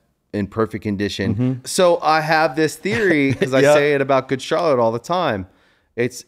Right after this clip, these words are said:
Speaker 1: this, we've kept the car in mint condition.
Speaker 2: Yeah.
Speaker 1: And we've put some mo-, we've modified it a little bit, but it's still the same car. And I think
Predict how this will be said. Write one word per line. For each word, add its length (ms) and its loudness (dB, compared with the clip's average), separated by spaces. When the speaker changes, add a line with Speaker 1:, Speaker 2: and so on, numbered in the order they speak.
Speaker 1:
this, 340 -4
we've 200 -6
kept 280 0
the 80 -4
car 360 2
in 120 -2
mint 220 -6
condition. 440 2
Speaker 2:
Yeah. 680 4
Speaker 1:
And 100 0
we've 180 -2
put 200 -2
some 260 0
mo-, 320 2
we've 180 -2
modified 580 2
it 80 0
a 80 2
little 260 2
bit, 260 -2
but 100 2
it's 140 -4
still 380 4
the 100 -2
same 320 -2
car. 500 2
And 420 0
I 160 2
think 560 -4